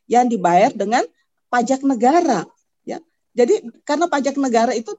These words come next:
diba-, dibayarkan oleh orang-orang yang berbeda-beda, karena itu juga harus memberikan ya kenyamanan kepada orang yang berbeda-beda.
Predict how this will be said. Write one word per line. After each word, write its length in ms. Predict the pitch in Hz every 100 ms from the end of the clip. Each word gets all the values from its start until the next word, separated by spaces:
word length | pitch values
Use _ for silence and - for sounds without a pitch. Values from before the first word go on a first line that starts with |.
| _
diba-, 400 | - 220 214 196
dibayarkan 420 | 190 190 190 277 277
oleh 80 | 262
orang-orang 420 | 240 226 214 277 277
yang 140 | 277 240
berbeda-beda, 880 | 233 262 277 226 311 415 262 254
karena 240 | 226 233 202
itu 160 | 392
juga 240 | 302 - 170
harus 140 | 302 - _ _
memberikan 640 | 233 226 196 185 - 180 269 - _ _
ya 160 | - 233
kenyamanan 640 | 349 262 226 202 285 370
kepada 260 | - 247 247
orang 220 | 285 285
yang 80 | 285
berbeda-beda. 1000 | 277 285 254 220 269 254 302 370 269 254